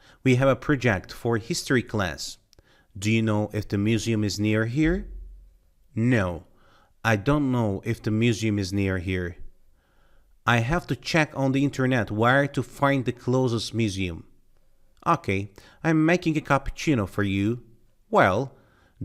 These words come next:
do you know how to make cappuccino?" "Of course, Daniel." Evet, bakalım neler konuşuyorlar. Diyorlar ki, evet, Daniel, where you been?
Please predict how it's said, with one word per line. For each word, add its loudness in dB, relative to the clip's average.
do 0
you 2
know 2
how 0
to -2
make 2
cappuccino?" -2
"Of -10
course, -2
Daniel." -4
Evet, -2
bakalım 0
neler 0
konuşuyorlar. -10
Diyorlar -2
ki, -8
evet, -4
Daniel, 2
where 4
you 4
been? 4